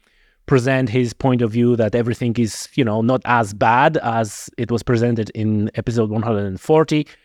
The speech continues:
I get on call with him because, you know, I, uh, I'm always curious about other side of the story, especially if it's side of a story that's not that well known.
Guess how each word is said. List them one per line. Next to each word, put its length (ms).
I 140
get 200
on 120
call 300
with 160
him 400
because, 340
you 100
know, 180
I, 220
uh, 220
I'm 160
always 600
curious 500
about 320
other 260
side 380
of 100
the 100
story, 500
especially 560
if 80
it's 160
side 260
of 100
a 60
story 400
that's 240
not 580
that 480
well 380
known. 600